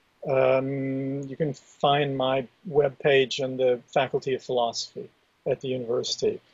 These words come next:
I used to have my own kind of webpage, but, uh, it, that sort of disintegrated, and so I've, I've got most of my work is, uh, available on the Oxford Philosophy Faculty website. Though I, though I have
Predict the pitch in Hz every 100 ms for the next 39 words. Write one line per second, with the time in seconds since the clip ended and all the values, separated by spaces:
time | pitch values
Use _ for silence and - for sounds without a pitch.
0 | _ _ _ - 139 151 185 - 170 156
1 | 147 143 131 135 135 135 135 131 131 123
2 | 110 120 120 - 131 120 113 - 120 -
3 | - 175 - 190 - 147 - 127 - -
4 | 127 117 127 - 127 135 127 123 120 120
5 | 120 - 135 131 - _ _ _ _ -
6 | 139 123 - 165 127 151 139 131 135 143
7 | 151 175 175 - 170 147 131 127 127 -
8 | 127 120 - - - 151 127 - 135 131
9 | 131 131 120 123 123 - 127 127 127 123
10 | - 156 135 123 - _ 143 123 117 -
11 | 135 113 - _ _ 131 120 120 - 127
12 | 120 120 123 127 120 117 - 69 - _
13 | _ _ _ - 147 135 143 165 143 143
14 | 131 - 151